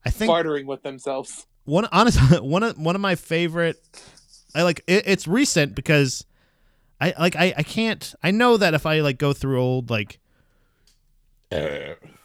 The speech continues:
Speaker 1: when we watch, uh, there's a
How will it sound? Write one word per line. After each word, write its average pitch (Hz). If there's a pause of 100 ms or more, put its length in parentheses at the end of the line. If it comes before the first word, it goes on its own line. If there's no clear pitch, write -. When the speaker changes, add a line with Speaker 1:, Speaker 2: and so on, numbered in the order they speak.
(840)
Speaker 1:
when 147
we 165
watch, 175
uh, 147
there's 147
a 123